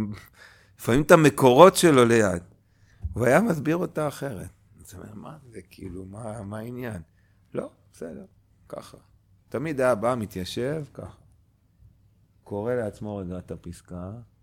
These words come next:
ומתחיל לצלול. אבל זה כל, זה תופס אותו במקום שלו. בסדר?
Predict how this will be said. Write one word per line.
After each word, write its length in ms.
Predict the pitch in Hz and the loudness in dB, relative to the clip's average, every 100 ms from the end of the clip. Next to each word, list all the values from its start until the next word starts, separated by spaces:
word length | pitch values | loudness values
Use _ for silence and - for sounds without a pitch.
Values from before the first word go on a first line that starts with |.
| _ _ _ _ _ _ _ _ _ _ | _ _ _ _ _ _ _ _ _ _
ומתחיל 640 | 196 98 95 95 - 113 107 | -10 -6 -4 -6 -8 -10 -10
לצלול. 440 | 95 - 90 85 78 - - | -12 -8 -6 -6 -8 -18 -20
אבל 140 | 87 | -16
זה 140 | 90 92 | -12 -12
כל, 220 | - - - _ - | -12 -16 -18 _ -20
זה 80 | 202 | -20
תופס 320 | - - 165 | -16 -12 -12
אותו 140 | - 156 | -10 -8
במקום 360 | 151 139 139 | -8 -8 -10
שלו. 240 | 127 123 101 _ _ _ _ _ - _ _ _ | -12 -16 -18 _ _ _ _ _ -20 _ _ _
בסדר? 320 | - - - | -10 -10 -10